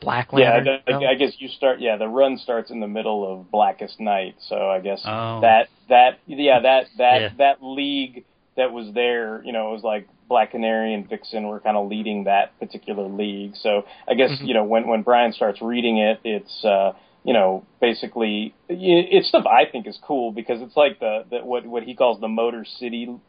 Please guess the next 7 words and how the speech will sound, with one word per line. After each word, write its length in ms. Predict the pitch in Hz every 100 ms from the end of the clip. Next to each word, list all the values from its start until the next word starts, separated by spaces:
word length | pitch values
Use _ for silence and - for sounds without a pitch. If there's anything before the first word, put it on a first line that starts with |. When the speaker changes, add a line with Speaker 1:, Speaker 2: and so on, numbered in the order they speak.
| _ _
Speaker 2:
you 120 | 143 123
know, 140 | 117
League, 480 | 113 127 127 131 - _ - -
but 140 | 110
basically, 440 | 131 117 120 131
like, 240 | 120 117 - -
the, 240 | 131 131